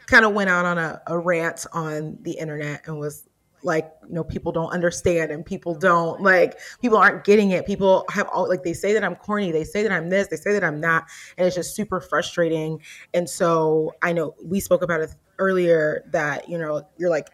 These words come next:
"I just want people to be like, positive music is not corny." So how do you deal with the criticism and the feedback of people who just don't understand? Because it's not that,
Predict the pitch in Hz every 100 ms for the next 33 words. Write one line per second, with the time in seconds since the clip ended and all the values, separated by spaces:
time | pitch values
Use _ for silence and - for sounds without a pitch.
0 | - 180 185 208 208 190 208 208 196 -
1 | 233 247 254 262 294 262 247 214 240 262
2 | - - 247 330 196 160 165 - - 214
3 | 208 208 233 240 - 180 208 208 180 165
4 | 160 160 - _ _ _ 170 180 165 156
5 | - 226 247 190 170 156 147 208 185 170
6 | 170 170 165 180 180 - 196 - 175 165
7 | - 139 139 110 165 180 165 160 - 180
8 | 214 202 185 175